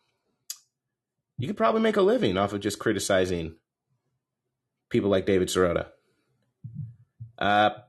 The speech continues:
I think to some extent, people, you know, uh, there are political commentators out there who their job is really, or their, their niche is just to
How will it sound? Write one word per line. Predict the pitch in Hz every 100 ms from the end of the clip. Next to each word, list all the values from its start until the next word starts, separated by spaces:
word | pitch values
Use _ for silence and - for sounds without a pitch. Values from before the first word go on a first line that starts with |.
| - - - - _ _ _ _ _
I | - 120
think | - 160
to | 160
some | 131 131
extent, | 226 - 104 98 - - _ _ _ _ _ _ _ _ _ _ _
people, | - 131 127 123 123 120
you | 127
know, | 117 95 - - - - _ _
uh, | - 92 92 - - _ _ _ _ _
there | 120 135
are |
political | 147 156 180 180
commentators | 156 240 - 107 98 98
out | 95
there | 90 87 87 -
who | 101 98 92 - _ _ _ _ _ _ _ -
their | 101 123
job | 120 139 202
is | 123 120
really, | 113 110 107 104
or | 107 107
their, | 107 110 101
their | 107
niche | 104 104 - - - - -
is | 101
just | - 113 -
to | - 110 104 101